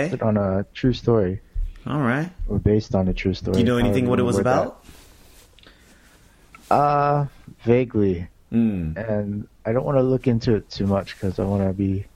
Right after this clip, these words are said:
Speaker 1: pleasantly surprised when I watch it.
Speaker 2: Okay. You like the, you're like a low, you're a low spoilers kinda guy?
Speaker 1: Well, the, uh, there was this movie, This Is the End,
Speaker 2: Mm-hmm.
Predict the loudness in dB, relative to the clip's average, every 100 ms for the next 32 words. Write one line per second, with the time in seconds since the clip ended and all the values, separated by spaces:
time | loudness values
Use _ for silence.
0 | -2 -2 0 -4 -4 -2 0 0 0 -2
1 | 0 0 -2 -4 0 0 2 -2 -2 -6
2 | -10 -2 0 2 0 0 -2 0 -4 -6
3 | -2 2 2 2 0 0 0 2 2 0
4 | -2 -8 -14 -4 0 0 -2 0 0 2
5 | 2 2 0 0 2 0 0 0 2 2
6 | 0 -4 -12 -20 -20 -20 -20 -20 -14 -2
7 | 0 2 2 2 -4 -12 -2 0 2 2
8 | 2 2 2 0 -4 -10 -20 _ _ -20
9 | -20 -20 _ _ -2 0 0 -2 0 2
10 | 2 2 0 0 -2 2 2 2 -2 -4
11 | -2 0 0